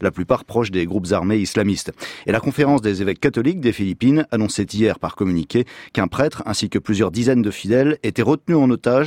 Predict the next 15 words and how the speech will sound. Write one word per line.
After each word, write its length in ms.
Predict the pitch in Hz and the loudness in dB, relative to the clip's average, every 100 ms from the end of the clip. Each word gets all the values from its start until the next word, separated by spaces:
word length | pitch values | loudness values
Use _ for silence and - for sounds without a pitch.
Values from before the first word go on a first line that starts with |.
| 147 | 0
par 120 | 123 | -2
les 60 | 120 | 0
combattants 360 | - 120 107 101 | 0 0 0 -2
islamistes 580 | 92 - 85 117 - - | -4 -4 -2 -2 -2 -4
dans 200 | 80 139 | 0 0
la 100 | 127 | 0
cathédrale 440 | - 107 92 90 | -2 -4 -2 -2
Notre-Dame 420 | 98 - 98 92 | -2 -2 -2 0
du 80 | 85 | -2
Secours 400 | - 80 107 107 | -6 -4 -2 0
de 80 | 95 | 0
Marawi. 420 | 92 90 95 87 - - - - | 0 0 -2 -4 -8 -14 -14 -6
À 80 | 87 | -2
vrai 160 | 95 | 2
dire, 220 | 113 131 | 4 2